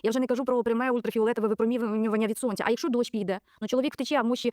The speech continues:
залишаться, чи там немає мощей? От наскільки подібна процедура, на ваш погляд,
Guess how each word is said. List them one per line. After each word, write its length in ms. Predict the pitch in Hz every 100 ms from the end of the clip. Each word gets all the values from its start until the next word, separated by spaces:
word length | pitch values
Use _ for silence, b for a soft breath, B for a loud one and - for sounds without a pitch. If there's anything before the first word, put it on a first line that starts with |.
| b 190
залишаться, 340 | 240 349 220
чи 80 | 233
там 120 | 269
немає 280 | 269 240 196
мощей? 240 | 185 185
От 80 | -
наскільки 320 | 247 - 403
подібна 340 | 294 226 262 254
процедура, 420 | 240 226 277 247 B B
на 80 | 226
ваш 140 | 254
погляд, 320 | - 415 269